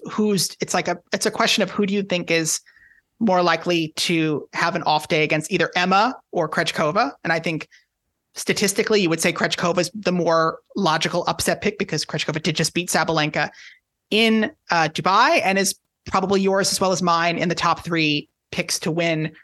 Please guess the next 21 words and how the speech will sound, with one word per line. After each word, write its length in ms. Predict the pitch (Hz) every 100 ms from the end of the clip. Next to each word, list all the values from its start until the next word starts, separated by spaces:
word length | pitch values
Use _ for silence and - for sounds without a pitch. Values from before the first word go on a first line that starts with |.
| -
this 160 | 160 -
tournament. 500 | 311 302 190 170 - _ _ _ - _ _ -
At 100 | -
the 80 | 233
same 240 | - 311
time, 540 | 311 427 320 285 320 - _ -
I 80 | 208
mean, 220 | 240 254
we 120 | 247
are 120 | 247
on 100 | 233
a 40 | 240
slow 260 | 214 240
hard 240 | 233 220 220
court, 340 | 247 262 320 _ -
and 480 | 180 185 202 196 - _ -
Emma 160 | 196 226
Raducanu 720 | 220 220 220 233 208 294 262
is 240 | 185 -
kind 220 | - 196
of 300 | 202 196 -